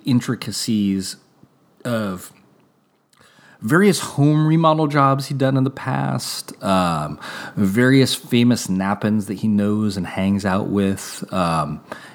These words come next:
and drinks pitchers of beer with at this, uh, bar called Downtown Joe's, which interestingly is, like, the one place in, in downtown Napa that, that I don't hang out at. That's not true. There's plenty of places I don't hang out at. But it, Downtown Joe's is theoretically in the sphere of the kind of place I would go to, but I don't go to it.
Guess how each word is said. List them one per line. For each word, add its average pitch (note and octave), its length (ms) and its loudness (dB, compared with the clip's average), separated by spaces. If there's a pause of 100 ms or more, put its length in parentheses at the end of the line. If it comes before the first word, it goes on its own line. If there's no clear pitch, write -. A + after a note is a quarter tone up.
(100)
and F2+ 160 0
drinks G2 340 2
pitchers - 380 -2
of E2+ 180 -4
beer G2+ 240 4
with G2 320 4
at E2 160 -10
this, - 380 -4 (120)
uh, E2 280 -2
bar F#2 440 2
called E2+ 360 -4
Downtown F2 480 0
Joe's, F2 340 -2
which G2+ 160 0
interestingly C3+ 580 2
is, G2 80 0
like, G#2 120 -2
the F#2 60 -4
one F#2+ 340 2
place G2+ 340 -2
in, F#2 160 0
in F2 180 -4
downtown F2+ 320 -2
Napa E2+ 220 -6
that, - 320 -14
that E2+ 140 -10
I E2 40 -10
don't F2+ 260 -6
hang E2+ 220 -10
out E2+ 280 -10
at. F#2 240 -10
That's B2+ 240 -2
not F2 120 -6
true. C#2+ 140 -14
There's D#2+ 140 -14
plenty G2+ 220 0
of D#2 60 -4
places D#2+ 240 -8
I D#2+ 60 -6
don't D#2 160 -6
hang E2 160 -10
out D2 120 -10
at. D2 140 -10
But C3+ 160 -2 (280)
it, D#3+ 220 -6 (540)
Downtown E3 300 0
Joe's D#3 180 2
is C#3+ 520 0 (140)
theoretically C3 760 0
in A2 80 -2
the G#2+ 80 -2
sphere A2 420 -2
of F#2+ 60 -4
the G2 80 -10
kind G2+ 200 -4
of F#2 80 -6
place G2+ 240 -2
I F#2+ 60 -4
would E2+ 160 -4
go F#2 140 0
to, F#2+ 180 -2
but - 120 -4
I C#2+ 60 -6
don't E2 300 -6
go E2 180 -4
to G2+ 220 -2
it. - 120 -4